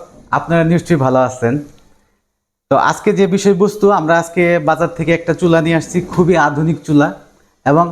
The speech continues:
আমাদের গতানুগতিক ম্যাগনেট চুলা। তো আমরা আজকে এই দুটি চুলার মধ্যে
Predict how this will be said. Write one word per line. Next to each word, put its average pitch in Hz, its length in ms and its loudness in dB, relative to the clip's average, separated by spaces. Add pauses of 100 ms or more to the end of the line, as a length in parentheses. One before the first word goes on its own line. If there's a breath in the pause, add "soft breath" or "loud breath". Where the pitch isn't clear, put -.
(120)
আমাদের 160 400 0
গতানুগতিক 160 840 0 (360)
ম্যাগনেট 127 440 0
চুলা। 82 220 -8 (760)
তো 160 140 2
আমরা 196 280 2 (140)
আজকে 170 260 -2 (200)
এই 180 100 4 (100)
দুটি 170 240 0
চুলার 180 300 2
মধ্যে 127 340 0